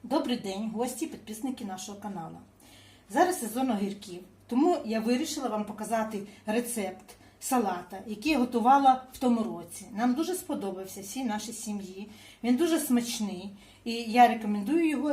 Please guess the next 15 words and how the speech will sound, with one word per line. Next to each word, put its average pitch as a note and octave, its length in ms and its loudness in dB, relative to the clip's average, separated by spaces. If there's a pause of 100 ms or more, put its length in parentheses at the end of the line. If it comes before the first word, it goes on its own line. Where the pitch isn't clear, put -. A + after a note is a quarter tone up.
(120)
і C4+ 80 -6
вам G3 240 -4
приготувати. F3+ 680 -10
В - 140 -14
цьому A3+ 220 0
році D#4 540 -2
я G#3 80 -8
буду G3+ 220 -6
робити G#3 360 -6
такого G3+ 240 -10
салата F#3+ 440 -4
дві E3+ 240 -4 (280)
порції. E3+ 520 -12 (500)
Для D#4 440 6
приготування, C4+ 680 2